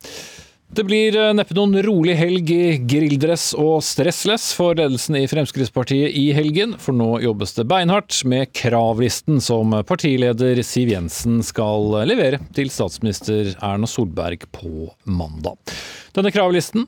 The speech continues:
kommer som kjent i kjølvannet av beslutningen om å hente hjem den, eh, terrorsiktede I S-kvinnen og hennes to barn fra Syria. Kvinnen og barna er, eh, ventet hjem til Norge sent i kveld eller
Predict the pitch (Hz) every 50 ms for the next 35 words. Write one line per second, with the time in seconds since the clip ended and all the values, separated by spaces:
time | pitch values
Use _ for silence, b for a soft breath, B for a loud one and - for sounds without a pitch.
0 | - - - 165 151 147 151 139 - - 135 - 135 131 127 - - 117 107 104
1 | 101 - - - 226 202 190 175 175 175 190 220 226 - 156 156 156 156 - -
2 | 135 - - 120 120 127 131 131 - 120 113 113 110 110 101 123 117 123 - 170
3 | 180 135 117 120 143 165 143 120 110 98 101 104 107 107 107 107 104 101 98 -
4 | - - 104 92 92 90 87 - - - - - - 101 107 - - 202 208 190
5 | 170 - - - 190 175 156 175 190 170 - 113 104 107 110 101 98 104 - -
6 | - 104 95 92 90 92 90 80 82 85 - _ - - - 92 - - 82 82
7 | - _ - - - - - - 90 85 85 87 92 - - - B B B B
8 | B B B B B B B B B B - - 139 127 170 185 160 - 170 160
9 | 151 135 127 151 170 156 139 127 127 127 127 120 123 120 120 117 117 101 - 113
10 | 98 104 107 110 110 - - 107 104 104 104 107 131 156 156 131 147 208 220 208
11 | - - 156 147 143 - 147 156 - - 139 147 160 165 170 156 127 - - _
12 | - 90 82 82 85 90 92 92